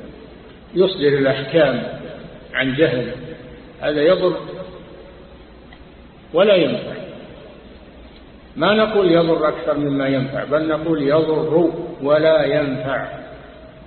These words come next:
ويكون نقصا على المسلمين في تصرفاته، في حين أنه يظن أن هذا من الجهاد وهذا من مقا-، من مقاطعة الكفار،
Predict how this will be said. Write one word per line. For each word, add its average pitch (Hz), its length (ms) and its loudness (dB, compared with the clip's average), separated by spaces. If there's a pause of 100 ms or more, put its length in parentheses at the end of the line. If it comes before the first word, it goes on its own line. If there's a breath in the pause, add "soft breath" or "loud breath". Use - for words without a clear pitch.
(280)
ويكون 147 840 0 (1000)
نقصا 156 380 -4
على 147 300 2
المسلمين 139 680 0
في 135 140 0
تصرفاته، 127 880 -6 (2000)
في 151 140 4
حين 180 220 4
أنه 170 280 2
يظن 151 420 2
أن 139 160 0
هذا 139 260 0
من 135 220 2
الجهاد 120 760 -4 (1120)
وهذا 135 400 2
من 135 260 0
مقا-، 139 560 0
من 135 220 -2 (500)
مقاطعة 139 720 0
الكفار، - 800 -2